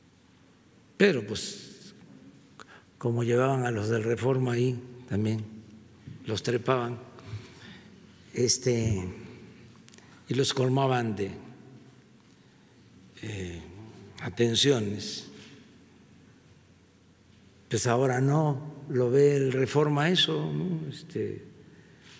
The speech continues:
el ir a un viaje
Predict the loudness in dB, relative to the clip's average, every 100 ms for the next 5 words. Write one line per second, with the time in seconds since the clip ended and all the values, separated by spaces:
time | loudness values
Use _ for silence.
0 | -20 -10 -2 2 4 8 8 6 2 0
1 | -2 -6 -8 -12 -16 -20 -20 -6 -2 2
2 | 2 2 -2 -6